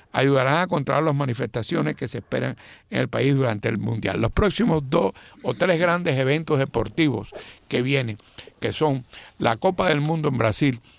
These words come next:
ahora en este año, la, los Juegos de Invierno en Sochi, en Rusia, también el año que viene, o sea, este año, y en los Juegos Olímpicos, un año, dos años, los Juegos Olímpicos de Brasil en el año dos mil dieciséis,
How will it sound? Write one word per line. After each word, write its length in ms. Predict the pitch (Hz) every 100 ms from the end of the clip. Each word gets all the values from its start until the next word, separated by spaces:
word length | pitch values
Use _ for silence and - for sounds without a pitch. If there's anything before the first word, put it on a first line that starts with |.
| -
ahora 360 | - 107 127 123
en 60 |
este 240 | 110 - 127
año, 300 | 113 113 110 - - _ -
la, 500 | 127 120 101 101 - -
los 220 | 117 110
Juegos 280 | 185 180 151
de 40 |
Invierno 580 | 131 127 143 123 117 107 - - _ -
en 180 | 117
Sochi, 380 | 107 175 143 131
en 80 | 110
Rusia, 480 | 117 147 - 110 - - 120
también 320 | 95 98 127
el 80 | 117
año 200 | 110 131
que 80 | 131
viene, 320 | 127 110 107 - - - _
o 80 | 117
sea, 140 | 143
este 180 | 123 131
año, 300 | 120 113 110 - - - -
y 380 | 160 190 226 - _ _ _ -
en 180 | 123 117
los 100 | 107
Juegos 280 | 143 156
Olímpicos, 540 | 135 135 151 123 113 104
un 140 | 107
año, 440 | 110 117 107 95 95
dos 380 | - 98 117 131
años, 280 | 196 131 127 -
los 140 | 120
Juegos 180 | 104 120
Olímpicos 360 | 123 123 117 117
de 60 |
Brasil 220 | 107 117 127
en 100 | 113
el 20 |
año 220 | 120 120
dos 120 | 98
mil 160 | 113 139
dieciséis, 460 | 151 151 135 107